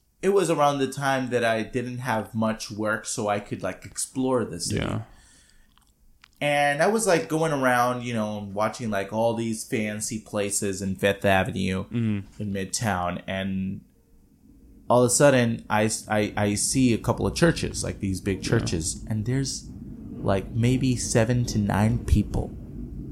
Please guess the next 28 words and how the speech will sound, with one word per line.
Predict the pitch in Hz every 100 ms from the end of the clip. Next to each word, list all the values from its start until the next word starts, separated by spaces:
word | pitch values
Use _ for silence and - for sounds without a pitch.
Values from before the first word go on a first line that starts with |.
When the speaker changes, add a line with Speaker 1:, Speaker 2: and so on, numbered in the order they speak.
| - -
Speaker 2:
Seven | - 113 110 117
to | 113
nine | 101 104 101 107 110
people. | - - - - - - - -
Speaker 1:
Sleeping | - - 139 139 151 143 - -
on | 107 101
the | 95
steps. | - - - - - - - - - - - - - - - - - - - - - - - - - - - - - - - - - - - -
And | 110 101
then | 101
I | 98
go | 104
to | - 120
the | 131
next | 156 156 -
church | 117 107 131
and | 113
the | 92
same | - 90 87
thing. | 85 85 - - - - - - - - - -
And | 117 110
then | 104
I | 110
go | 117 117
to | 147
the | 143
next | 170 180 139
church | - 113 107